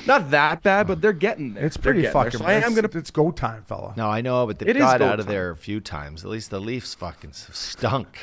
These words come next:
Speaker 3: Like, they got
Speaker 2: Well,
Speaker 3: to
Speaker 2: the
Speaker 3: the
Speaker 2: Oilers
Speaker 3: conference
Speaker 2: lost in the
Speaker 3: final.
Speaker 2: second round last
Speaker 3: Yeah,
Speaker 2: year.
Speaker 3: but confer-, to the
Speaker 2: They got the
Speaker 3: champs.
Speaker 2: best player in the fucking world.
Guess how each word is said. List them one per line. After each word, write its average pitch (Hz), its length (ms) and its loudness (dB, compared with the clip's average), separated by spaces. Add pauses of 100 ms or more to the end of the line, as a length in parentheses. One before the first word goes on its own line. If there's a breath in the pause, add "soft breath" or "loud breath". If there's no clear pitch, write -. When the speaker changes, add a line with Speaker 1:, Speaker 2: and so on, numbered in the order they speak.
(260 loud breath)
Speaker 3:
Like, 117 160 -4
they 143 100 0
got 160 220 2
Speaker 2:
Well, 170 80 -2
Speaker 3:
to - 20 -6
Speaker 2:
the 208 60 2
Speaker 3:
the 233 80 6
Speaker 2:
Oilers 220 220 6
Speaker 3:
conference 160 40 -4
Speaker 2:
lost 180 220 4
in 120 80 4
the 131 60 6
Speaker 3:
final. 143 120 2
Speaker 2:
second 170 300 2
round 190 260 2
last 131 320 -4
Speaker 3:
Yeah, 127 120 4
Speaker 2:
year. 95 80 2
Speaker 3:
but 101 100 -6
confer-, 131 380 -4
to 127 120 -4
the 104 80 -8
Speaker 2:
They - 140 -10
got 240 80 4
the - 60 2
Speaker 3:
champs. 147 140 2
Speaker 2:
best 175 260 2
player 196 120 -2
in 196 60 -4
the 185 80 -6
fucking 214 360 -6
world. 277 440 -4